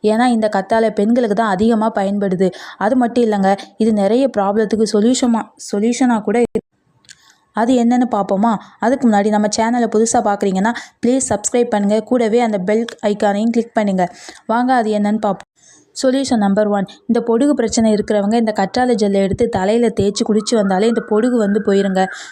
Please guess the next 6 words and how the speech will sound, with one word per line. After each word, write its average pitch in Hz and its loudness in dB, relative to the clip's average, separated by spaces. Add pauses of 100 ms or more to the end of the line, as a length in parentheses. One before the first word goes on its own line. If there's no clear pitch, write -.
(500)
ஆனா, 214 0
இதுல 220 2
ஒரு 208 2
கண்டிஷன் 214 0
இருக்கு. 190 -2 (400)
இந்த 233 2